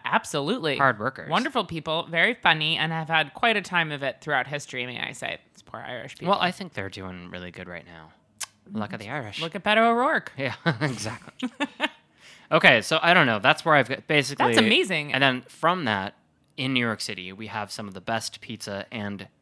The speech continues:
Speaker 2: I can't say it, bagels.
Speaker 1: Oh my God, you did it. Brett normally says
Speaker 2: Yeah, I
Speaker 1: bagel.
Speaker 2: Bagels. Bagels. Um,
Speaker 1: <laughs>
Speaker 2: in the world. And they say it's because of our water.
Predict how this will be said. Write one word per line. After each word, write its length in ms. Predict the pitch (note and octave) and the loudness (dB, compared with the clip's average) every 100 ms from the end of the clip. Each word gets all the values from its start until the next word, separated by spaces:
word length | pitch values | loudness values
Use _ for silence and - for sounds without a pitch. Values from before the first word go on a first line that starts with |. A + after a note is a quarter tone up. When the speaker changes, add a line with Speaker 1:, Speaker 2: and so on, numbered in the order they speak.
| _ _ | _ _
Speaker 2:
I 60 | A2+ | -12
can't 260 | - A#2+ A2 | -6 -8 -4
say 200 | D3+ A#2 | -2 0
it, 140 | A2 - _ | -2 -4 _
bagels. 600 | - A#2 D#3 A2+ D#3 - - - | -6 -4 0 0 -2 -6 -8 -2
Speaker 1:
Oh 80 | |
my 120 | G4+ C5+ | 4 6
God, 200 | D5+ B4+ | 4 0
you 100 | F#4 | 0
did 200 | A4+ C#5+ | 2 4
it. 140 | G#3 - | 2 2
Brett 160 | E3 | -2
normally 280 | D#3+ D#3+ D3 | 0 0 2
says 80 | D3 | 4
Speaker 2:
Yeah, 140 | C3 | 4
I 40 | G#2+ | 6
Speaker 1:
bagel. 420 | B2+ A#2+ G2+ C#3+ - _ - | 6 6 2 -2 -10 _ -6
Speaker 2:
Bagels. 720 | G#2+ A#2 A2 G#2+ A#2 - - | -4 -2 -2 -4 -6 -6 -8
Bagels. 1000 | - G2+ G#3+ D#4+ E4+ F4 F4 F4 - G#3 D#3+ | -4 -2 -2 -4 -8 -8 -10 -6 -6 -6 6
Um, 500 | C#3 C3+ B2+ B2 A2+ F#4 - F#4 - G#4 | 8 10 6 0 -2 0 0 0 -2 -6
Speaker 1:
<laughs> 500 | - A#4+ _ - - | -10 -14 _ -16 0
Speaker 2:
in 120 | E3 | 0
the 80 | F3 | 2
world. 380 | C#3 A#3+ G3 A2 | 2 4 4 2
And 160 | B2+ | -2
they 100 | C#3 | -2
say 200 | B2+ E3 | 0 -2
it's 120 | F#3+ | -4
because 240 | - D3+ C#3+ | -6 -6 -4
of 80 | D3+ | -2
our 100 | A2+ | 0
water. 440 | F#2+ C#3 G#2 - | 4 2 2 -6